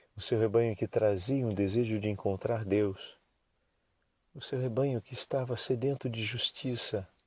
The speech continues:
sedento por vida, sedento por uma palavra de paz. Estavam como ovelhas cansadas que caminham sem pastor.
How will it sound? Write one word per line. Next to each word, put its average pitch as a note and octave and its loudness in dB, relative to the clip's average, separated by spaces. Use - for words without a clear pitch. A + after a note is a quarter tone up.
sedento C3 -2
por A2 -8
vida, A2 -2
sedento B2+ -6
por B2 0
uma B2 0
palavra A2+ 4
de G2 -4
paz. A2+ -2
Estavam B2+ 0
como B2 2
ovelhas A#2+ 2
cansadas A2+ 2
que G#2+ -6
caminham A#2+ -2
sem B2 0
pastor. G#2+ 0